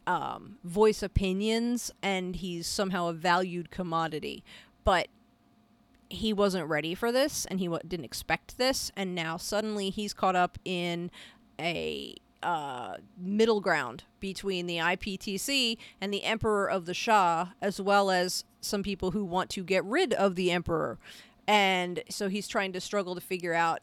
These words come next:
how he can fit in this world and how he can just fall and be in love with the man of his dreams, even though he's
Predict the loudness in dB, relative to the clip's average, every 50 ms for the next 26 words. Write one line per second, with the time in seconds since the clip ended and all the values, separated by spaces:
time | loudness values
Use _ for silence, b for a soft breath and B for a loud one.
0 | -8 -10 0 2 2 2 2 0 -4 -8 -8 -8 -8 -10 -6 -4 -2 0 2 2
1 | 2 0 0 -2 -2 -4 -2 0 2 2 2 2 0 -2 -6 B B B B B
2 | B B B _ _ _ 0 2 4 4 4 4 2 2 0 -2 -2 -4 -6 -6
3 | -8 -12 _ _ _ -14 -10 -6 -4 0 4 4 4 4 4 2 0 -4 -6 -8
4 | -8 -8 -4 -4 -4 -2 -4 -6 -4 0 0 0 0 -2 -4 -8 -10 -14 -16 -16
5 | -20 _ _ _ _ _ _ _ b b b b b b b b b _ _ _
6 | _ -16 -8 -2 0 2 4 4 6 6 4 4 2 0 -4 -8 _ _ -4 -2
7 | -2 -2 -4 -6 -8 -10 -12 _ -2 -2 0 0 -2 -2 -4 -4 -6 -6 -4 -4
8 | -4 -2 0 0 2 2 2 2 0 -2 -6 -4 -2 -2 -2 -4 -6 -8 -8 -6
9 | -4 -2 -4 -4 -4 -4 -6 -6 -6 -6 -6 -6 -4 -4 -2 -2 -2 -4 -6 -6
10 | -8 -8 -8 -8 -8 -6 -6 -6 -6 -4 -4 -4 -4 -6 -6 -10 -12